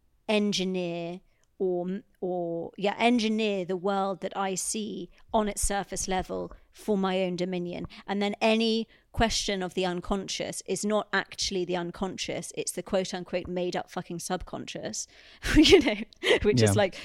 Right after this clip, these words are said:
Speaker 1: basically your inner thoughts or your inner desires. <laughs> Do you know what I mean? It's like, it's
Speaker 2: Yeah,
Speaker 1: not the
Speaker 2: yeah, yeah.
Speaker 1: unconscious at all. Um,
Speaker 2: Mm-hmm.
Speaker 1: but yeah, no,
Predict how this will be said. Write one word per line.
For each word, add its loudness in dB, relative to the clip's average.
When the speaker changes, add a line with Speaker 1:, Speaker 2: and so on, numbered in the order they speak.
Speaker 1:
basically 6
your 4
inner 2
thoughts 0
or -2
your 0
inner 0
desires. 0
<laughs> -
Do 8
you 12
know 12
what 6
I -2
mean? -4
It's -18
like, -12
it's -2
Speaker 2:
Yeah, 10
Speaker 1:
not 10
the 8
Speaker 2:
yeah, 8
yeah. 10
Speaker 1:
unconscious 0
at 0
all. -2
Um, 4
Speaker 2:
Mm-hmm. 8
Speaker 1:
but 4
yeah, 4
no, 0